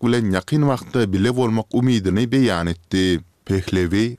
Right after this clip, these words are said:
Israýl bilen turan çakmasynyň jogapkärçiligini Hameneýiň we Eýran häkimetleriniň üstüne atdy. Reza Pehlevi häzirki wagtda Amerikada ýaşaýar. Ol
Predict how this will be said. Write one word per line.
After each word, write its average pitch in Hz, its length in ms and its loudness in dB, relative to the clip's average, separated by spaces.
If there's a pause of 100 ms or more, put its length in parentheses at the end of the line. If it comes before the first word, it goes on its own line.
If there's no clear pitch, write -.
Israýl 98 460 0
bilen 127 180 0
turan 117 240 -2
çakmasynyň 117 720 0
jogapkärçiligini 104 1200 0 (220)
Hameneýiň 95 640 2 (200)
we 98 180 2 (140)
Eýran 95 280 0
häkimetleriniň 123 880 0
üstüne 135 340 0
atdy. 95 680 -2 (280)
Reza 90 320 0
Pehlevi 120 720 0
häzirki 98 520 -2
wagtda 117 320 -2 (100)
Amerikada 120 640 0
ýaşaýar. 85 760 0 (240)
Ol 110 180 0